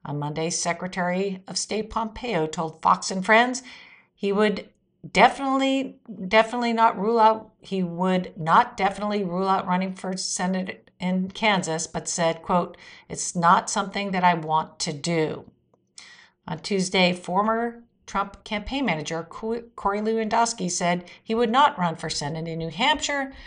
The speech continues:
tweeting, "I am certain I would have won," but given no explanation. On Tuesday, Trump accused Democrats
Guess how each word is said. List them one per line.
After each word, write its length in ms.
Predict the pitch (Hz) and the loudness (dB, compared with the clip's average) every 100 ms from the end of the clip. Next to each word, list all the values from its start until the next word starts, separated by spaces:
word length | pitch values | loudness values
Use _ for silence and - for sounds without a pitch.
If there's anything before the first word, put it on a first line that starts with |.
| - - | -20 -14
tweeting, 600 | - 190 185 185 185 190 - | -4 -2 2 2 2 -2 -2
"I 100 | 165 | -2
am 60 | |
certain 300 | 160 208 202 | -2 -6 -2
I 80 | 196 | -2
would 160 | 190 214 | 0 0
have 160 | 202 | 2
won," 560 | 226 214 175 175 190 190 _ _ _ _ _ _ | 6 8 8 6 2 -2 _ _ _ _ _ _
but 160 | 165 160 | -12 -8
given 200 | 151 151 | -8 -8
no 180 | 151 156 | -6 -6
explanation. 920 | 160 - 156 160 160 - 151 - - _ _ _ _ - - - _ _ - | -6 -10 -8 -6 -6 -6 -8 -14 -20 _ _ _ _ -20 -20 -20 _ _ -4
On 140 | 175 | -2
Tuesday, 300 | 202 190 185 | -2 -2 -2
Trump 260 | 185 202 208 | -2 -2 -4
accused 340 | 185 220 185 | -6 -6 -2
Democrats 680 | 233 240 233 185 202 - | 0 0 4 4 4 -2